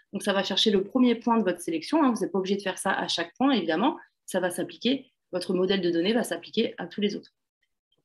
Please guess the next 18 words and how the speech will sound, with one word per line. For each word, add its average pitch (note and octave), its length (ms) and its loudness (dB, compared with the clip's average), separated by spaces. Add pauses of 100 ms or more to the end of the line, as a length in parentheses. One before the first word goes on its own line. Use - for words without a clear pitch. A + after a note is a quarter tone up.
Et G3 100 2
donc, F3+ 140 2
je F3 60 -4
vous F#3+ 60 -8
parlais F#3+ 240 0
de E3+ 100 0
trois, A3+ 460 0
euh, E3 160 0
types - 400 -14
de, D#3 240 -6
de D3+ 120 -8
stylisation F#3+ 600 -2
pour D#3+ 180 -10
donner E3 220 -2
un F3 80 0
petit - 220 -10
peu F#3 100 -6
de, E3 220 -6